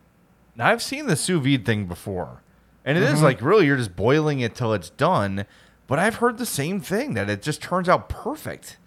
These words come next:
Speaker 1: 'cause you lose none of the juice that way.
Speaker 2: Right.
Speaker 1: Right? Like, so all the juice that's in the meat already just cooks, and it's, and it remains there.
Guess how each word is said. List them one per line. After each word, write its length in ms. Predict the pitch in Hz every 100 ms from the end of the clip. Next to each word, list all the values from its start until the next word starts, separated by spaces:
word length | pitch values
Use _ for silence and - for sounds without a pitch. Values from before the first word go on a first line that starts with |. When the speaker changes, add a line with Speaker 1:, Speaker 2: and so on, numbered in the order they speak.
| _ _ _ _ _
Speaker 1:
'cause 260 | - 170 160
you 200 | 165 220
lose 420 | 196 220 262 208
none 300 | 139 143 170
of 160 | 202 139
the 80 | 131
juice 300 | 104 147 -
that 200 | 104 60
way. 320 | 71 62 - - _ _ _ -
Speaker 2:
Right. 260 | 135 107 - 110
Speaker 1:
Right? 180 | 143
Like, 160 | 165 156
so 160 | - 147
all 220 | 147 196
the 120 | 185
juice 260 | 120 170 156
that's 220 | 147 -
in 240 | 156 160
the 80 | 143
meat 240 | 131 147 117
already 640 | 120 113 143 120 107 92 _ _ _ -
just 300 | 143 - -
cooks, 380 | - 165 -
and 120 | 127 110
it's, 280 | - - -
and 180 | 135 127
it 80 | 113
remains 600 | 110 107 123 202 175 90
there. 420 | 92 87 82